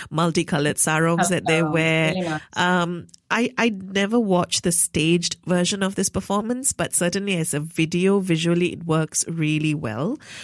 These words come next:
Speaker 1: Um, again, one of those things that I can easily imagine telling people to watch just because of how energetic it is and how visually interesting it is.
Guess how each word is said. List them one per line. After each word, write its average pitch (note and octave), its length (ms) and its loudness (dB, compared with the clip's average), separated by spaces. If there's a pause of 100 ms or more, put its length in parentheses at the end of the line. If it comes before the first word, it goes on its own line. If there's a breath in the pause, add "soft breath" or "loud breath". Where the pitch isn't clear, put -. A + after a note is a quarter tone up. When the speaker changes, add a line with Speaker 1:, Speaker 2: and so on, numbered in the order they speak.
(140 loud breath)
Speaker 1:
Um, E3+ 540 0 (120)
again, A3 420 0
one G3 140 0
of G#3+ 100 -2
those G#3 180 2
things F#3 220 -2
that F#3+ 100 0
I F#3 80 2
can F#3 160 -4
easily G3+ 480 2
imagine D3 720 -2 (120)
telling E3 340 -2
people D#3 300 0
to E3 80 2
watch E3 340 0
just F#3 260 -2
because F3 320 0
of D#3 120 -2
how D#3+ 420 2 (440 loud breath)
energetic F3 640 0
it A3+ 100 0
is D#4+ 220 -2
and F3 180 0
how E3+ 180 2
visually D#3+ 800 2
interesting E3 580 -2
it D#3+ 100 -2
is. A#3+ 280 -4